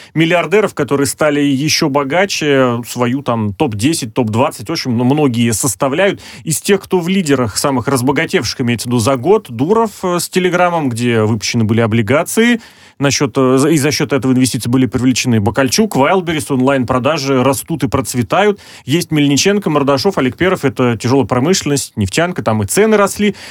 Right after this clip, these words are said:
Мой лично фаворит, прям отдельно не могу не сказать, братья Бухманы, которые создали компанию Playrix, которая разработала игрушку Homescapes,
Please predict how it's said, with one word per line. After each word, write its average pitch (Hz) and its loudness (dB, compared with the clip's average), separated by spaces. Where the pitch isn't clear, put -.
Мой 190 6
лично 165 -2
фаворит, 139 0
прям 131 0
отдельно 139 0
не 123 4
могу 123 0
не 135 4
сказать, 131 0
братья 131 0
Бухманы, 135 -2
которые 120 0
создали 117 0
компанию 123 -2
Playrix, 143 0
которая 135 0
разработала 151 0
игрушку 135 0
Homescapes, 147 0